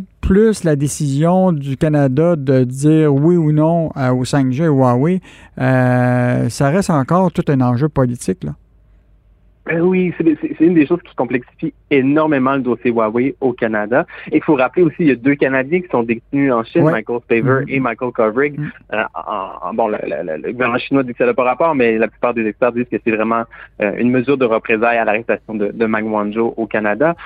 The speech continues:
Speaker 2: Euh, et donc ça, oui, ça complexifie énormément le dossier Huawei parce que, imaginez que demain matin, le gouvernement fédéral disait, « Bon, ben, Huawei en cinq G, ça se passera pas, on les interdit. » Euh, ben, il y a tout ce dossier-là qui pourrait s'envenimer encore davantage.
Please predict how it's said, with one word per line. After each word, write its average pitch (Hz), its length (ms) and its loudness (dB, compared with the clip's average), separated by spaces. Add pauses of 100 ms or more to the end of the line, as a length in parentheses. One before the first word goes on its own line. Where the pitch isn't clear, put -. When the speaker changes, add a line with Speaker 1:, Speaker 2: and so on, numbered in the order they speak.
(260)
Speaker 2:
Euh, 120 200 2
et 139 140 -2
donc 160 260 0
ça, 180 100 2
oui, 156 320 2
ça 170 100 0
complexifie 135 600 -4 (100)
énormément 143 800 2
le 120 160 0
dossier 120 460 -2
Huawei 120 460 2
parce 120 300 -6
que, 151 360 0
imaginez 120 560 0
que 135 260 2
demain 113 260 0
matin, 110 260 -2
le 156 80 2
gouvernement 117 360 -2
fédéral 120 340 -2
disait, « 120 180 -2
Bon, 120 160 0
ben, 117 240 0
Huawei 110 400 0
en 123 80 -2
cinq 107 200 -4
G, 127 240 -2
ça 151 120 0
se - 60 -16
passera - 360 -6
pas, 123 160 -2
on 156 140 0
les 113 160 -2
interdit. » 107 520 -4 (360)
Euh, 101 260 -2
ben, 127 240 -2
il 113 920 0
y 127 60 0
a 117 60 -2
tout 185 180 -2
ce 170 60 0
dossier-là 139 560 2
qui - 140 -14
pourrait 123 320 -2
s'envenimer 120 580 0
encore 117 260 0
davantage. 117 640 0